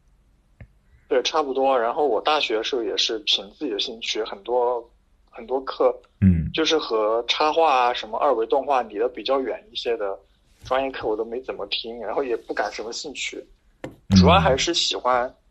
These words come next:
Speaker 1: 就是在纸上画画的那种感觉。软件方面我都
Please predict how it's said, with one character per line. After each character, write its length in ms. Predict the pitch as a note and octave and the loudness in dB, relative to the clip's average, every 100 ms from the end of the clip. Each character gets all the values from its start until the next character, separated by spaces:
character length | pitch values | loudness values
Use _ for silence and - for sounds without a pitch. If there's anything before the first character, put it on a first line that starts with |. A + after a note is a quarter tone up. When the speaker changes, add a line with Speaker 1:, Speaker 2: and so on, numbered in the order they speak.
| _ - | _ -6
Speaker 1:
就 140 | - | -2
是 240 | - C3+ A#2+ | 0 0 2
在 200 | D#3+ D3+ | 2 2
纸 240 | - G#2+ - | 0 -2 -2
上 240 | C#3+ C3+ | 0 2
画 200 | D3+ C#3+ | 4 2
画 260 | - F3 D#3+ | 4 4 8
的 200 | C#3 A#2 | 6 6
那 60 | |
种 160 | A2+ A2+ | 2 -2
感 160 | - - | -8 -8
觉。 120 | - - _ _ - - - | -16 -18 _ _ -20 -12 -4
软 140 | A2+ | 0
件 120 | F3 | 2
方 140 | F3 E3 | 2 4
面 160 | F3 | 4
我 100 | A#2 | 2
都 300 | G#2+ A#2+ A#2 | 2 2 0